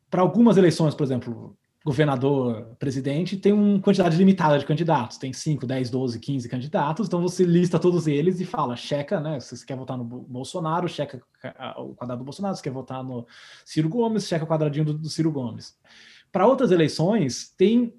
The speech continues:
centenas ou milhares de candidatos. Por exemplo, assim, é, é,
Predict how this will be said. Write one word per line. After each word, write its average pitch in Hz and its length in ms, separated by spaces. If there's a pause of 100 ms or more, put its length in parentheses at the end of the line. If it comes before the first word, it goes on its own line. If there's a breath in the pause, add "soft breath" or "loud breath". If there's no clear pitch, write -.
(120)
centenas 214 640
ou 214 160
milhares 196 460
de 139 100
candidatos. 131 500
Por 143 80
exemplo, 131 220
assim, 120 260
é, 113 120
é, 110 360